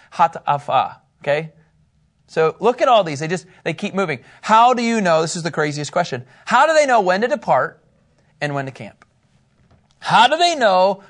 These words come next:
when to leave, you know, Rephidim and to go to Taberah?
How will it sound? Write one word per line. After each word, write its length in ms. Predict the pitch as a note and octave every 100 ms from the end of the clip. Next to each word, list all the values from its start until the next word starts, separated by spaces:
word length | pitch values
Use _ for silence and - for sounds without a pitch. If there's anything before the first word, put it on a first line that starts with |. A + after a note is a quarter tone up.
| _
when 320 | F3 C4 D#4+
to 120 | C4+
leave, 640 | A3+ C#4+ B3+ E3 D#3+ F3 - _ _
you 100 | G3+
know, 140 | G3+ E3
Rephidim 640 | A3+ C4 A3+ E3+ D#3 D#3+
and 80 | F3
to 60 | F3+
go 80 | G3+
to 60 |
Taberah? 500 | G3 A3 A3 A3+ -